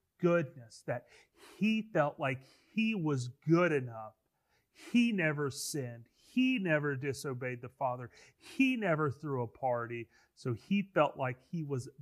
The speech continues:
better than the father at this point. So Jesus called this crowd together and he was saying,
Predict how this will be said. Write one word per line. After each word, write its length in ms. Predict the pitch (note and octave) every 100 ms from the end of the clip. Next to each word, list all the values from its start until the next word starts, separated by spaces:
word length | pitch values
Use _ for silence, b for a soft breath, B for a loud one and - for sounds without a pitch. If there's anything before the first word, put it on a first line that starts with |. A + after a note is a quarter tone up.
| -
better 460 | - D#3 C3+ A2 A2 _ _ _ _ _ _ _ _ C#3
than 200 | C3 A#2
the 80 | A#2
father 420 | - B2 G#2+ G#2+
at 120 | A#2+
this 180 | B2+ G2+ _
point. 120 | _ _ _ _ _ _ _ _ _ _ _ _ _ _ _ B B B
So 180 | - B2
Jesus 420 | G#2+ C#3+ C#3+ C3+
called 420 | - - D3 C#3+
this 160 | B2+ -
crowd 480 | - - C#3 C#3 C3
together 440 | C3+ B2 A#2+ A#2+
and 80 | A2+ A#2
he 80 |
was 180 | B2+ A#2
saying, 320 | - A#2+ A2